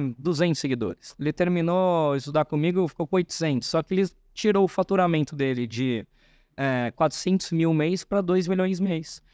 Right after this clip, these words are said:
Por quê? Porque os deals B two B são muito maiores. Eu não preciso de muita gente. Eu preciso fazer um conteúdo mais estratégico pra falar com as pessoas certas. Então, muita gente entra e fala assim, "Ah, mas eu tenho que ser tipo o Whindersson Nunes ou um artista?" Não.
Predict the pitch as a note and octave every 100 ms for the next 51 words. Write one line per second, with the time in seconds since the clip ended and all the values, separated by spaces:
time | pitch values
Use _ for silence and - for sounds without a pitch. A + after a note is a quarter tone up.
0 | _ - A#3 A3+ F#3+ G3 F3 G#3 G#3 F#3+
1 | C#3 C#3+ B3 A#3+ C#3+ D#3 D#3 E3+ D3 F3
2 | - - - A#3+ F3+ F#3 - A3+ A#3 G#3
3 | G#3+ C3 - - _ - E3+ G#3+ A3 F3
4 | A#3+ A#3+ G#3+ D#3+ F3 F3 F#3 D#3+ C#3 A2
5 | A#2 G2+ - - _ _ C3+ D#3 D#3+ E3+
6 | F3 F3+ E3 E3 D#3+ D#3 C#3+ A#2+ - C3+
7 | - A#2+ A#2+ C3 - F3+ F3+ B2 C3+ -
8 | D3+ - C#3+ - F3+ C#3+ - - _ _
9 | _ - B2+ G#3+ B3 G#3 F#3 F3 - G3
10 | F#3+ F3+ F3 - G3 F#3 D#3+ D#3+ F#3 -
11 | F#3 - F#3 F#3+ F3 F#3 F3+ D#3+ - D3+
12 | C#3 C3+ F3+ D#3+ C3 A#2 C3 D3 C3 -
13 | A3+ - G3+ B3 G#3+ A#3+